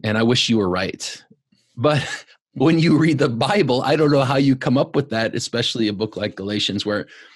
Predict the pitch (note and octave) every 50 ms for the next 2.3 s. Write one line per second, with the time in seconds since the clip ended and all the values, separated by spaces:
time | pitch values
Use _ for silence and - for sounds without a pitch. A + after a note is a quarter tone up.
0 | _ _ _ _ - - C#3 D3 F3+ F3 C#3+ B2+ A#2 - - D3+ D#3+ F#3+ F#3+ D#3+
1 | C3 A#2 A2 G#2 C3 F#3+ A3 C3 F#2+ G2 B2 F3+ - - C4 G#3 D3+ B2+ - -
2 | - F#2+ E2+ - -